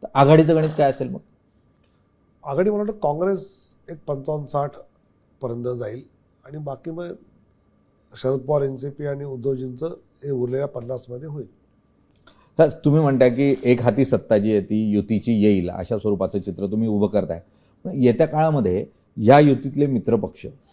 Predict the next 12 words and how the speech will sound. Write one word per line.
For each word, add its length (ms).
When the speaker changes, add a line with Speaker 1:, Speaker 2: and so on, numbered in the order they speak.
Speaker 1:
हे 80
तुमच्याबरोबर 580
राहतीलच, 680
हे 60
कशावरून? 640
जर 140
त्यांना 240
मुख्यमंत्री 500
पदाची, 340
म्हणजे 180
जे 100
बिहार 420